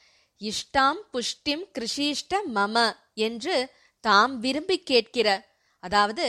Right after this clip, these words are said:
தமக்காக அல்ல, அந்த பிராமண தம்பதியை முன்னிட்டு கேட்கிற செழிப்பை தரட்டும் என்று சொல்லும் போதும் தனத்துக்கான பிரார்த்தனையை ஹிண்ட் செய்திருப்பதாக வைத்துக் கொள்ளலாம்.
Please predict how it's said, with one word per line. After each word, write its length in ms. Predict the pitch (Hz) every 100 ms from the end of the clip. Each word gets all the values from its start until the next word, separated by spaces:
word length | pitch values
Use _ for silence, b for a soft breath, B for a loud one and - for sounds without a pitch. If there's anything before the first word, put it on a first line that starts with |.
| 247 _
தமக்காக 580 | 175 175 226 277 262 269 370
அல்ல, 320 | 233 214 190 170 b b b
அந்த 240 | - 240 240 214
பிராமண 680 | 190 190 196 254 269 330 381
தம்பதியை 720 | 233 220 254 294 294 277 277
முன்னிட்டு 600 | 226 208 233 285 254 381 -
கேட்கிற 480 | 247 233 - 269 254
செழிப்பை 640 | 240 220 202 240 302 - 262 -
தரட்டும் 640 | 220 202 226 - 254 262 233
என்று 300 | 185 208 214
சொல்லும் 460 | - 202 202 247 220
போதும் 440 | 196 196 190 320 _ b b b b
தனத்துக்கான 920 | 170 196 269 - 415 - 349 330 302 294
பிரார்த்தனையை 800 | 262 240 247 - 262 247 240 320 403
ஹிண்ட் 380 | - 277 370 -
செய்திருப்பதாக 1000 | 339 302 254 269 - 254 226 226 220 403
வைத்துக் 480 | 240 233 226 240 -
கொள்ளலாம். 600 | 214 208 202 202 202